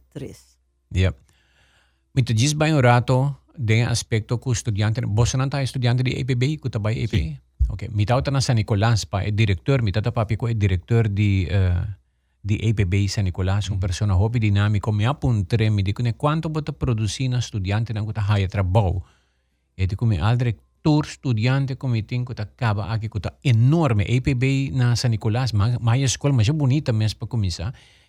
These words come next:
Speaker 2: Ela me como sete, cem estudante também.
Speaker 3: Sim.
Speaker 2: E tour que acaba e não, of tá by um outro escola, of tá high trabalho. E sei que, men, que nós tá produzindo, of, e, e, e isla tá produzindo, hobby, jovem que tem gana de, high, uma profissão tá produtivo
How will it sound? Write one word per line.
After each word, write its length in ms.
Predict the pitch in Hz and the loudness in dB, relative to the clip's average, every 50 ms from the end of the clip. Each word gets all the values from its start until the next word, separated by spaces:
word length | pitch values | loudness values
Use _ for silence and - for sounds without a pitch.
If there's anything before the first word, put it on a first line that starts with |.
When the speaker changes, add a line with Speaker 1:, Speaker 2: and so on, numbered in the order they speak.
| _ - | _ -2
Speaker 2:
Ela 100 | 98 98 | 0 0
me 360 | 101 117 - - 127 117 127 | 2 0 0 0 0 0 0
como 200 | 120 - 92 92 | 0 0 0 0
sete, 400 | 92 - - - 156 - - 120 | 0 0 -2 -4 -6 -4 -2 -4
cem 200 | 110 - 143 135 | -2 -2 0 -2
estudante 600 | 123 117 - - 107 85 90 113 123 135 123 110 | -2 -2 -2 -4 -4 -2 -2 -2 -4 -4 -4 -6
também. 380 | 90 - 90 82 78 90 92 127 - - _ - | -6 -4 -4 -4 -4 -6 -6 -8 -10 -16 _ -16
Speaker 3:
Sim. 100 | - 107 85 - _ - | -14 -14 -14 -14 _ -2
Speaker 2:
E 120 | - 101 | 0 0
tour 420 | 95 - _ - - 165 175 170 156 | 0 -2 _ -2 0 2 2 2 0
que 100 | - 156 | -4 -6
acaba 440 | 143 - - 165 143 127 120 131 98 | -8 -6 -4 -2 -2 -2 0 -2 0
e 120 | 127 123 | 0 2
não, 220 | 117 120 127 143 - - | 2 2 2 0 0 0
of 240 | 123 131 127 - | 0 0 0 0
tá 80 | - 113 | -2 -2
by 380 | 90 87 85 110 135 156 165 160 | 0 2 4 4 6 6 4 2
um 100 | 151 - | 2 0
outro 240 | 156 160 151 - 143 | 0 0 0 0 -2
escola, 460 | 127 - - 151 143 143 147 147 147 - _ _ _ _ _ - | -4 -2 -2 -2 0 0 0 -2 -4 -8 _ _ _ _ _ -2
of 200 | 127 120 113 - | -2 -2 -2 0
tá 100 | - 120 | 0 2
high 160 | 120 113 110 | 2 2 0
trabalho. 340 | - - 107 101 104 92 87 - - - _ - | -2 -4 -6 -4 -4 -4 -4 -6 -12 -20 _ 0
E 80 | 113 110 | 0 0
sei 200 | - - 202 214 | 2 0 -2 -2
que, 120 | - 170 | -2 -2
men, 220 | 147 143 147 160 | -2 -2 -2 -4
que 120 | 156 - 131 | -4 -4 -2
nós 260 | 107 104 117 120 - | -2 0 0 -2 -2
tá 100 | - - | -6 -10
produzindo, 800 | - - 156 120 104 95 98 92 - - 131 131 135 135 120 98 | -10 -6 -4 -4 -2 -2 -2 -4 -4 -4 -4 -2 -2 -2 -2 -4
of, 320 | 87 82 78 92 - - - 113 | -4 -4 -6 -10 -12 -12 -12 -10
e, 280 | 107 - - 107 - - - | -10 -8 -6 -8 -8 -6 -4
e, 180 | - 135 - - | -4 -4 -2 -2
e 80 | 175 | 0
isla 340 | 180 156 - - 117 117 113 | 0 0 0 0 0 -2 -2
tá 140 | 120 - 123 | -2 -4 -8
produzindo, 560 | - - - - 113 110 98 92 95 120 110 | -10 -10 -10 -4 -2 -2 -2 0 0 2 2
hobby, 240 | 90 104 123 - 123 | 2 2 2 2 0
jovem 440 | 95 82 104 160 190 170 143 117 104 | 2 2 2 2 2 2 0 -2 -2
que 120 | - 95 | -4 -4
tem 200 | 92 - 110 107 95 | -4 -4 -2 -2 0
gana 300 | 92 113 127 139 127 107 | 0 0 0 0 0 0
de, 200 | 101 104 95 - - _ _ | 0 -2 -2 -4 -8 _ _
high, 300 | - 110 131 123 104 104 123 | 4 6 6 6 6 4 2
uma 80 | 156 | 0
profissão 580 | 160 170 151 123 123 113 98 - 127 131 151 151 | 0 -2 -2 -2 0 0 0 0 0 -2 -2 -2
tá 200 | 131 - 160 165 | -4 -4 -6 -6
produtivo 840 | 165 - 160 143 117 107 101 - _ - 185 170 117 92 98 110 | -4 -4 -4 -2 -2 -2 -4 -4 _ -4 -2 -2 0 0 -2 -2